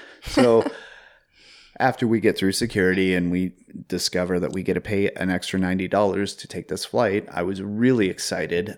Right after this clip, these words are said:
um, and completely happy as we landed in Las Vegas about eight thirty.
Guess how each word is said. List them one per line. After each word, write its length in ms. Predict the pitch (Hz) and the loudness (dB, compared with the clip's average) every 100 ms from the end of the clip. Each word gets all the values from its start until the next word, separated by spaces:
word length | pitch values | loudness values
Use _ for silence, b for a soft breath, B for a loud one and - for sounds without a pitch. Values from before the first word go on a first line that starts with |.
| - | -8
um, 520 | 92 90 90 92 90 | -6 -4 -2 -4 -8
and 540 | - 90 90 90 90 - _ _ - _ 104 | -8 -6 -4 -2 -4 -6 _ _ -20 _ -18
completely 580 | - 107 - 233 277 - | -8 -8 0 0 0 -4
happy 540 | - 113 - - - - b b b - | -4 -4 -4 -8 -18 -20 b b b -4
as 320 | 90 92 90 | 0 0 0
we 200 | 95 98 | -6 -6
landed 480 | 87 92 95 101 101 | -4 -2 0 2 2
in 160 | 95 | 2
Las 240 | 95 92 98 | 2 0 0
Vegas 420 | 92 90 92 - | 0 0 0 -2
about 300 | 87 90 - | -2 -2 -2
eight 280 | - 90 - - | -6 -8 -10 0
thirty. 460 | 85 80 87 107 | 0 0 -4 -6